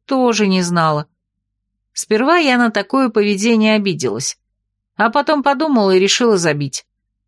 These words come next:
В конце концов, Эмиль мне ничего не должен, и я, если смотреть на ситуацию широко и объективно, тоже ничего не должна. В общем, я попыталась расслабиться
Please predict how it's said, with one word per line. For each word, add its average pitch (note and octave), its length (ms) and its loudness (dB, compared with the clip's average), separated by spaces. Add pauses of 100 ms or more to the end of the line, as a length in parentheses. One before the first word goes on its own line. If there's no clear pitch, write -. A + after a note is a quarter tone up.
(140)
В - 100 -20
конце A3+ 260 0
концов, G#3+ 480 -2
Эмиль F3+ 320 0
мне E3 240 -2
ничего E3+ 400 -2
не A#3+ 140 2
должен, G#3 420 0 (520)
и A3 60 2
я, A3 240 2
если F#3+ 340 0
смотреть F#3 460 -2
на F3 80 -2
ситуацию F3+ 600 0
широко F#3 460 0
и F#3 60 4
объективно, C#4 600 -2
тоже B3+ 360 -2
ничего G#3+ 400 0
не G3+ 100 -2
должна. F#3 520 -2 (840)
В F3+ 220 2
общем, C#4+ 340 0
я A3 240 0
попыталась D#3 600 -2
расслабиться B3+ 720 -2